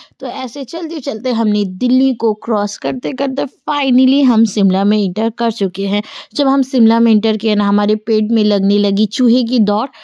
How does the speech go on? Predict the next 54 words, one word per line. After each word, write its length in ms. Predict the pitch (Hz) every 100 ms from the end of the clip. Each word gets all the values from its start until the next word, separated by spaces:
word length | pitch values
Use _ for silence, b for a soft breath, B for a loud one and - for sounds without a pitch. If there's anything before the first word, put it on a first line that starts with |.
| B -
तो 100 | 247
हमने 280 | 240 240 233
सोचा 240 | 233 247
कुछ 240 | 269 - -
खा 220 | - 214
पी 180 | 214 226
लेते 420 | 190 190 180 208
हैं। 160 | 214 233
तो 300 | - - 269
यहाँ 240 | 247 247 277
पे 60 |
हमने 240 | 254 240 226
चिकन 380 | - 190 240
ऑर्डर 300 | 226 220 226
किया, 300 | 214 233 226 220 B 254 -
फ्रा-, 280 | 226 202 202
फ्राइड 340 | - 269 285
राइस 220 | 311 311 294
ऑर्डर 220 | 269 277
किया। 140 | 285
यार 280 | 285 320 339
यहाँ 240 | 294 277
का 120 | 302 285
चिकन 420 | - 240 269 262
ना 100 | 294
बड़ी 240 | 269 294
अजीब, 540 | - 233 190 220 254 220
मतलब 320 | 247 254 294 _ _ -
नो 180 | 269 294
अजीब 380 | 294 240 233 240
बनाते 400 | 254 226 208 254
हैं 60 |
इनका। 140 | 233 269
फ्राइड 360 | - 302 320
राइस 220 | 302 302 294
भी 60 |
मुझे 260 | 285 247 240
अजीब 300 | 214 226 208
लगता 240 | 202 202
है 60 | 240
ना, 140 | 269 262 B B -
थोड़ा 120 | 277
थोड़ा 180 | 254 262
मीठा 360 | 226 214 226 226
मीठा 240 | 220 226
टाइप 300 | 214 208 196
का, 120 | 226 220 _ B B B B -
जो 140 | 277
मेरे 200 | 262 262
को 80 | 269
उतना 180 | 226 240
पसंद 420 | 240 220 247 233
नहीं, 120 | 240
पर 120 | 285